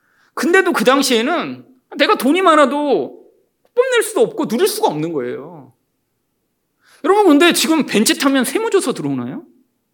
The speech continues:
아니에요. 아니, 벤츠가 아니라, 여러분, 자기가 좋아하는 더 비싸고 엄청나게 멋진 차를 돈만 있으면 살 수 있는 한국이 되었습니다.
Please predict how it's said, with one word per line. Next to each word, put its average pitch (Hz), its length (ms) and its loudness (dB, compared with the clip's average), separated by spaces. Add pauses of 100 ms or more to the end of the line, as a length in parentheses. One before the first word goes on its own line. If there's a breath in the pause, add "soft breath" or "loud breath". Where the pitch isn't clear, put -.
(320)
아니에요. 330 760 -2 (200)
아니, 247 220 -2
벤츠가 302 480 -2
아니라, 147 560 -6 (880 soft breath)
여러분, 349 640 0 (120)
자기가 320 340 -2
좋아하는 277 440 2
더 - 100 -10 (420)
비싸고 294 840 -2
엄청나게 415 720 0
멋진 269 320 -4
차를 220 560 -2 (240)
돈만 320 300 -2
있으면 247 260 -6
살 269 160 -10
수 - 100 -14
있는 190 380 -10 (160 soft breath)
한국이 254 340 -12
되었습니다. 147 540 -18